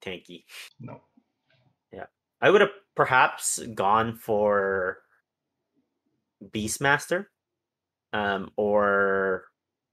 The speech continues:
Speaker 1: Predator's Domain, like we were chatting about before.
Speaker 2: I think I would have
Speaker 1: Um,
Speaker 2: gone for Predator's Domain here. Uh,
Speaker 1: Yeah.
Speaker 2: Beastmaster's too risky 'cause you only have the one monster.
Speaker 1: Yeah.
Speaker 2: Hold the Line is
Speaker 1: Yeah,
Speaker 2: too
Speaker 1: yeah.
Speaker 2: risky 'cause nothing is reinforced or durable, or there's no recursion,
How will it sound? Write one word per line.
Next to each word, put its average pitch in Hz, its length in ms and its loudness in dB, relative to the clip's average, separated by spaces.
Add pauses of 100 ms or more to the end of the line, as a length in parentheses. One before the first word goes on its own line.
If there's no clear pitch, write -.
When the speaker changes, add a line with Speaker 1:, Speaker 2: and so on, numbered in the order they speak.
(260)
Speaker 1:
Predator's 135 440 4
Domain, 120 360 6
like 107 140 4
we 110 120 2
were 101 80 4
chatting 107 400 0
about 101 320 0
before. 95 360 -4 (320)
Speaker 2:
I 147 180 8
think 180 180 0
I 175 40 6
would - 140 4
have 143 100 2
Speaker 1:
Um, - 20 -
Speaker 2:
gone 139 140 4
for 127 100 -8
Predator's 123 440 -2
Domain 120 320 -2
here. 117 380 -10 (200)
Uh, 123 40 -2
Speaker 1:
Yeah. 113 280 -2
Speaker 2:
Beastmaster's 127 540 -2
too 127 140 -8
risky 127 420 -4
'cause 123 140 -10
you 127 80 -12
only 123 140 -4
have 110 100 -8
the 117 80 -10
one 113 600 -6 (160)
monster. 117 560 -8 (680)
Speaker 1:
Yeah. 131 160 6
Speaker 2:
Hold 147 100 2
the 139 80 0
Line 127 300 2
is 123 100 -2
Speaker 1:
Yeah, 101 80 0
Speaker 2:
too 98 60 0
Speaker 1:
yeah. 101 60 0
Speaker 2:
risky 98 260 -4
'cause 113 160 -10
nothing 117 300 -4
is 110 120 -8
reinforced 117 560 -6
or 113 60 -8
durable, 110 380 -6
or 117 200 -2
there's 110 200 -12
no 113 100 -6
recursion, 113 640 -6